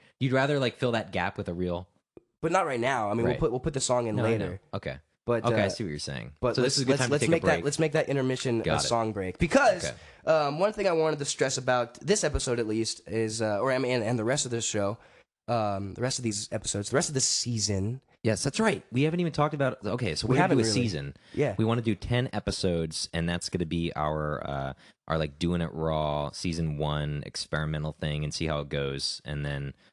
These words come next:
Speaker 1: um, hopefully keep going after that.
Speaker 2: Absolutely, my God.
Speaker 1: Yeah,
Speaker 2: Um,
Speaker 1: yeah.
Speaker 2: but the, the show is largely music-based.
Speaker 1: Mm-hmm.
Speaker 2: Um,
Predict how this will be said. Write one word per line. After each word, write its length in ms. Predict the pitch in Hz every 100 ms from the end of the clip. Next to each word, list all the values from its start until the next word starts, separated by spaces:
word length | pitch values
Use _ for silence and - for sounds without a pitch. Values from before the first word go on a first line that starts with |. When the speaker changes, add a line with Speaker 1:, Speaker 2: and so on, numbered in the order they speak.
| _ _ _
Speaker 1:
um, 500 | - 71 69 67 64 - _ -
hopefully 360 | 82 - 85 71
keep 200 | 76 67
going 260 | 73 82
after 220 | 67 - 67
that. 180 | 78 -
Speaker 2:
Absolutely, 580 | 139 151 98 107 156 98
my 140 | 90
God. 340 | 92 135 92 64 - -
Speaker 1:
Yeah, 220 | 120 120
Speaker 2:
Um, 80 | 107
Speaker 1:
yeah. 40 | 101
Speaker 2:
but 380 | 180 160 - - -
the, 260 | 131 131 -
the 140 | 131
show 600 | 131 - 185 202 185 151 -
is 340 | 135 131 117 -
largely 580 | 131 143 151 156 135 135
music-based. 800 | 113 113 98 98 85 - - -
Speaker 1:
Mm-hmm. 960 | 104 110 143 _ _ _ _ _ -
Speaker 2:
Um, 760 | 120 117 110 104 98 95 98